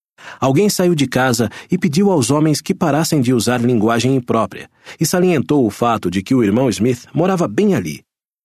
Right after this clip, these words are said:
Será que podiam mostrar um pouco de respeito e ficar quietos, por favor? Com isso, os homens soltaram mais uma porção de palavrões. Serenamente, meu avô preparou um pouco de limonada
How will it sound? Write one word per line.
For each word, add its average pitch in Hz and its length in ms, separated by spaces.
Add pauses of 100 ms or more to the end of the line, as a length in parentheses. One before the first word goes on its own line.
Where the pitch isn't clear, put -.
(200)
Será 269 260
que 220 80
podiam 143 400
mostrar 127 480
um 107 100
pouco 120 400
de 104 120
respeito 120 580
e 101 60
ficar 123 320
quietos, 120 440
por 240 280
favor? 98 500 (920)
Com 131 180
isso, 143 380 (200)
os 135 200
homens 143 260
soltaram 135 480
mais 147 400
uma 160 140
porção 143 340
de 135 80
palavrões. 95 600 (680)
Serenamente, 123 840 (300)
meu 160 180
avô 143 220
preparou 143 420
um 117 100
pouco 139 360
de 104 80
limonada 101 600